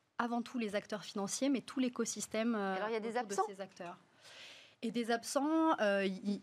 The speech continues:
Speaker 1: on pourrait toujours être plus. Aujourd'hui, on a quatre-vingts membres. Donc, quand vous regardez l'ensemble du secteur financier, euh, bien sûr qu'on pourrait avoir beaucoup plus d'acteurs. Mais, mais je crois qu'on réunit vraiment, encore une fois, euh, vraiment, euh, la diversité des, euh,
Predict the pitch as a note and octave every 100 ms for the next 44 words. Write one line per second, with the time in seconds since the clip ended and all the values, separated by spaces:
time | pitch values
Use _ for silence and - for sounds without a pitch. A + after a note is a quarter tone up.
0 | - G#3+ A#3+ A3 G#3+ A#3+ C4 A3+ - D4
1 | - G#3+ G3+ G3+ A3+ G3 F#3 F#3 G3+ G3
2 | G3 A3 E4+ F#3+ E3+ F#3 F#3+ - F#3 F#3+
3 | F#3+ F#3+ G#3 F#3+ - G#3+ F#3+ - E3+ F#3+
4 | - G3 F3+ - A3 G#3 G3 F3 E3+ E3
5 | E3 E3 F3+ - A3 - F3 G3 F3+ F#3
6 | F3+ F#3+ F#3 F#3 G3+ - A3 G3 F#3 -
7 | B3 D4 G#3+ F#3+ F#3 - B3 B3 G#3+ G#3+
8 | G#3 A3 B3 G#3+ G3+ A3 A3 G3 G3 -
9 | G#3 A3 A3 F#3+ F#3 F3 F3 F3+ G3 G3+
10 | G#3+ A3 F#3+ F#3+ F3 F#3+ F#3+ F#3+ G#3+ -
11 | G#3+ G3 F3+ E3+